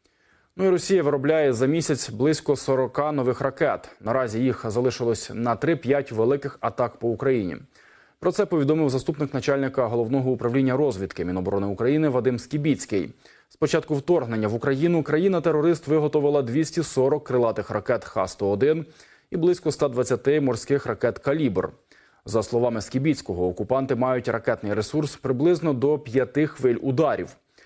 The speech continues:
Це якщо в кожній хвилі по вісімдесят-дев'яносто ракет, зазначив представник розвідки. Проте в деяких обстрілах загарбники задіяли менше снарядів. Наприклад, п'ятого грудня прилетіло близько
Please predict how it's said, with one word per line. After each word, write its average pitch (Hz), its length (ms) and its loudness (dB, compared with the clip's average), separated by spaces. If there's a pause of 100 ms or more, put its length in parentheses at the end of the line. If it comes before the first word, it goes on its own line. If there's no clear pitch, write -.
(140)
Це 185 140 2
якщо 165 240 2
в 135 60 -2
кожній 131 340 0
хвилі 151 340 2
по 127 280 0
вісімдесят-дев'яносто 107 1200 0
ракет, 123 420 -2 (200)
зазначив 107 480 -2
представник 110 520 -4
розвідки. 92 520 -2 (720)
Проте 196 220 0
в 160 80 -2
деяких 143 500 0
обстрілах 104 520 0
загарбники 139 560 0
задіяли 139 440 2
менше 135 380 -2
снарядів. 82 560 -2
Наприклад, 123 420 -2
п'ятого 113 460 0
грудня 151 360 0
прилетіло 120 480 2
близько 135 520 0